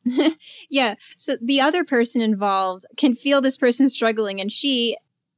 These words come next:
while not a, uh, not a person who knows how to wrestle, is trying to stop him grabbing his legs, and she said, "I'm a, I'm, I'm Tree Hugger,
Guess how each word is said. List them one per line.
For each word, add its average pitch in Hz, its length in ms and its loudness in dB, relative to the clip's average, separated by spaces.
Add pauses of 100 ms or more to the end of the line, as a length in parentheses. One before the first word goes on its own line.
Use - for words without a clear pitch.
(500)
while 196 320 -2
not 214 420 -4
a, 185 340 -4
uh, 180 340 -6 (580)
not 226 200 0
a 214 220 0
person 226 340 -2
who 226 80 0
knows 214 220 -2
how 214 140 -2
to 202 40 -4
wrestle, 220 280 0
is 262 300 0
trying 262 300 0
to 226 160 2 (140)
stop 240 360 0
him 220 340 -2 (280)
grabbing 220 300 0
his 220 160 -2
legs, 202 300 -2
and 196 120 -6
she 214 60 -10
said, - 400 -6 (460)
"I'm 277 400 2
a, 214 340 0 (600)
I'm, 285 280 4 (160)
I'm 269 160 2
Tree 330 260 0
Hugger, 202 480 -2